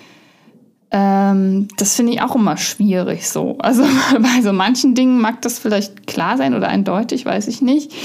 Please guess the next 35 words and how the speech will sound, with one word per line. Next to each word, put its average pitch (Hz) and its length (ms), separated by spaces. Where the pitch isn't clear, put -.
Aber 208 200
bei 202 180
so 202 140
vielen 254 480
Dingen 233 300
finde 240 360
ich - 140
das, - 400
finde 226 140
ich 208 60
diesen 220 240
Stempel 247 800
chronisch 269 720
und 226 100
das 220 220
ist 294 120
jetzt 202 220
so 240 300
und 208 100
da 196 60
kannst 226 280
du 226 40
nichts 233 240
dran 190 220
machen, 247 480
echt - 260
gefährlich. 220 880
So, 180 260
als, 202 220
als 202 240
wäre 214 200
dieser 214 260
Mensch 214 420
dann, 208 380
äh, 202 300